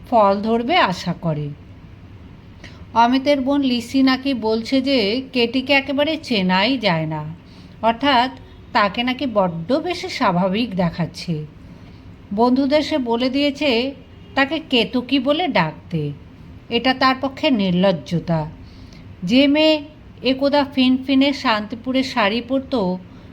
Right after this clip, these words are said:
সেই লজ্জাপতির পক্ষে জামা সেমিজ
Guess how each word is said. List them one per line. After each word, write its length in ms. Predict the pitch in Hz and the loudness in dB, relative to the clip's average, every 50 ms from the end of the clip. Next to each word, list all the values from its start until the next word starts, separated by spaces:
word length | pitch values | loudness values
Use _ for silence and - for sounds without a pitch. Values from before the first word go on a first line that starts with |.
| - - | -20 -14
সেই 340 | - - - 269 285 320 320 | -6 0 2 2 4 4 2
লজ্জাপতির 680 | 294 247 233 220 202 240 247 247 254 269 269 285 277 262 | 2 2 2 0 0 -4 -6 -4 -4 -6 -4 -4 -4 -2
পক্ষে 580 | - 269 262 269 - - 285 262 214 208 226 240 - - - - - - - - 196 | -2 -2 -2 -2 -4 -2 0 0 0 0 -2 -6 -8 -14 -20 -20 -20 -20 -16 -12 -4
জামা 420 | 185 226 214 196 190 196 214 220 | 2 4 4 4 4 2 -2 -2
সেমিজ 440 | 220 - 254 247 254 269 269 269 - | -2 -2 -2 0 2 0 0 -2 -4